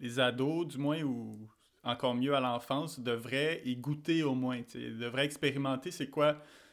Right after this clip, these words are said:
euh, se libérer, euh, dans la créativité, puis créer spontanément sans conséquences, euh, sans un regard, euh,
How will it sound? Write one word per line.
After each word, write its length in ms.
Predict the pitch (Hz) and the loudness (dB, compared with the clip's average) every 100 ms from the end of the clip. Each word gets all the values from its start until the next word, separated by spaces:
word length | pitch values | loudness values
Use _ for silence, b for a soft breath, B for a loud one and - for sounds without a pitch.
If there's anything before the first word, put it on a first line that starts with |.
| B _ _ _ _ _ _ _ 131 | B _ _ _ _ _ _ _ 0
euh, 340 | 123 120 117 | 2 4 4
se 160 | 117 - | 2 2
libérer, 920 | 123 135 135 131 127 143 147 151 147 | 2 2 4 4 4 2 4 4 4
euh, 240 | 123 120 | 4 2
dans 220 | 120 120 | -2 -2
la 140 | 120 120 | -2 -2
créativité, 760 | - 131 127 120 - - 131 131 | -2 -2 -2 -8 -8 -2 -2 -2
puis 140 | 135 | -6
créer 360 | - 131 127 135 | -8 -4 -2 -2
spontanément 800 | - 127 120 123 123 123 131 135 | -2 -4 0 0 0 0 0 -2
sans 580 | - 135 131 131 131 - _ _ _ _ _ - _ | -2 -2 0 -2 -4 -8 _ _ _ _ _ -20 _
conséquences, 1300 | 139 131 139 123 131 135 143 147 147 - - - _ - | -2 0 0 0 0 0 -2 -6 -8 -14 -16 -18 _ -6
euh, 640 | 120 110 110 107 107 107 110 | -2 0 0 -2 -4 -6 -8
sans 400 | - - - 123 | -12 -12 -2 -2
un 880 | 123 123 123 123 120 113 110 110 107 | 0 -2 -4 -4 -4 -4 -4 -4 -4
regard, 640 | 120 110 120 117 117 117 | -4 2 4 4 4 0
euh, 240 | 113 107 | -2 -2